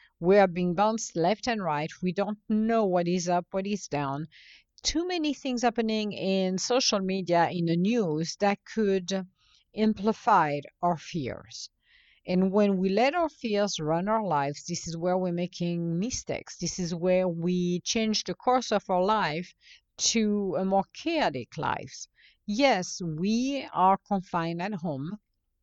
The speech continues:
Not easy for some people either,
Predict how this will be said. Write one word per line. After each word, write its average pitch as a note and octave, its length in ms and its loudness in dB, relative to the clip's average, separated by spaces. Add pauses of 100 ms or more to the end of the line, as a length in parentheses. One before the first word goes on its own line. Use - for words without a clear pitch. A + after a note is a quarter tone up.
(440)
Not F3 360 2
easy A#3 280 0
for B3+ 140 -2
some A#3+ 260 0
people A3 460 -4
either, - 560 -4